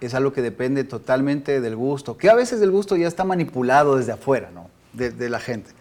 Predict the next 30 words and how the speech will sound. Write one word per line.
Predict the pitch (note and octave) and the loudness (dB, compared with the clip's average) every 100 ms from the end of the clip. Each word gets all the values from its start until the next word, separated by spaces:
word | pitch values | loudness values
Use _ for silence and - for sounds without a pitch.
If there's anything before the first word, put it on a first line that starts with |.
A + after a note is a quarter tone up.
| - - - - | -20 -20 -20 -2
Pero | D#3 | 2
la | D#3 | 2
gente | D3+ G3 G#3 | 2 2 2
se | F#3 | 0
encuentra | D3 E3+ G3 E3+ | -4 -4 -4 -2
con | C3+ A#2+ | -2 -2
cosas | B2+ A#2+ G2+ | -4 -4 -12
nuevas, | G#2+ G2 F#2+ - _ _ - _ | -14 -14 -18 -20 _ _ -20 _
descubre | A#2 - D#3+ E3+ | -10 0 2 4
cosas | D#3+ D3+ C#3 | 2 -4 -4
que | C3 | -6
les | A2 | -6
gusta, | G#2 A#2+ A2 G#2 G#2 G#2+ | -6 -6 -8 -12 -14 -6
investiga, | C3 B2 A#2+ - D#3+ C#3 A#2+ G#2 - - - | -2 -2 -2 -2 0 0 0 -2 -8 -20 -4
eh, | B2 B2 B2+ - - C3 _ _ _ | 2 2 0 -6 -12 -16 _ _ _
que, | - B2+ C3 | -2 -2 -2
que, | C3+ B2+ A#2+ A#2 A2 A2 A2+ - | 0 0 0 -4 -4 -6 -8 -4
que | C#3 | -2
es | |
diferente | D3 D#3+ C#3+ C#3 D#3 D#3 D3 | 0 0 4 4 4 2 2
al, | B2 A#2 | 2 0
al | A#2+ A#2+ | -4 -4
hecho | B2 C3 | -2 -2
de | A#2+ | -4
simplemente | A2+ A#2+ A#2 A#2+ A#2+ | -6 -8 -4 -4 -6
escuchar | B2 A2 - A#2 | -12 -10 -6 -6
lo | A#2 | -6
que | A#2+ | -10
te | G#2 | -14
ponen | G#2+ G#2+ G2+ | -12 -12 -12